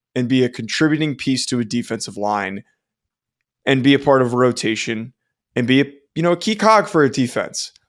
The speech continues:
but not the primary guy. I have not seen enough consistent disruption or production from him to be very bullish, to be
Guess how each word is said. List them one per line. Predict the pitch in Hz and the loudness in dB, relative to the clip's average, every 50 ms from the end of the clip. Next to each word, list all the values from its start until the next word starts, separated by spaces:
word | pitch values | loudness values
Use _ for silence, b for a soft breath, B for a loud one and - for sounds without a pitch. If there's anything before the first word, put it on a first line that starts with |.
| _ _ _ - | _ _ _ -2
but | 156 147 156 | -2 0 2
not | 170 196 214 208 | 4 2 2 2
the | 202 - | 0 -2
primary | - - 170 156 143 131 127 123 117 | 0 2 2 2 2 2 2 0 0
guy. | - 107 90 73 69 - - _ - | 0 0 0 0 0 -4 -6 _ 2
I | 143 160 202 233 247 | 2 4 4 6 4
have | 240 226 214 202 156 151 | 6 6 6 4 4 2
not | 151 147 147 151 156 147 - | 0 2 2 2 2 0 0
seen | - - - 156 143 139 131 123 123 120 b b b b b b b b b _ _ _ - | -2 -2 -2 -2 -2 0 0 0 -2 -2 b b b b b b b b b _ _ _ 2
enough | 135 135 131 127 127 127 110 85 - - - - - _ _ _ _ _ _ _ _ | 2 2 4 4 4 4 2 2 0 -4 -14 -20 -20 _ _ _ _ _ _ _ _
consistent | - - 139 127 120 - - - - - 190 190 - - 208 208 202 208 | -2 0 2 2 2 2 2 2 2 2 2 2 2 0 0 -2 -2 -2
disruption | - 180 - - - - 156 - - - 175 170 156 - - | -6 -6 -4 2 4 4 4 4 2 -2 -2 -2 -2 -2 2
or | 143 139 127 | 2 2 2
production | - - - 139 120 110 - 143 135 131 - - - 135 127 113 | 2 0 -4 -4 -4 0 2 2 2 2 0 -4 -4 -2 -4 -4
from | - 123 117 113 | -6 -8 -8 -6
him | 113 110 110 101 101 104 b b b b b b b b | -4 -4 -4 -4 -6 -8 b b b b b b b b
to | - 143 | 0 0
be | 127 113 139 135 127 | 4 6 6 6 6
very | 117 104 113 113 120 143 147 147 139 | 4 2 -4 0 4 4 4 4 2
bullish, | 117 107 - - - 127 117 98 92 - - - - - - - _ - | -2 -4 -8 -4 -2 -2 0 0 -4 -8 -8 -10 -12 -12 -12 -16 _ -4
to | - 139 | -2 -2
be | 120 110 139 143 143 139 135 131 123 110 - | 0 2 4 4 6 6 4 2 0 -2 -6